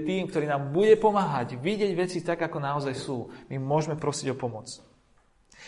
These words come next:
A tretia vec, ak vidíme v Kristovi toho, kým on naozaj je, tak môže byť dnes našou modlitbou to, aby nám Boh dal srdce Kristovo,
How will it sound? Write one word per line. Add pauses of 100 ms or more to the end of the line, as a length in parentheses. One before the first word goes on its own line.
(180)
A
tretia
vec,
ak
vidíme
v
Kristovi
toho,
kým
on
naozaj
je, (1700)
tak
môže
byť
dnes
našou
modlitbou
to,
aby
nám
Boh
dal
srdce (2000)
Kristovo,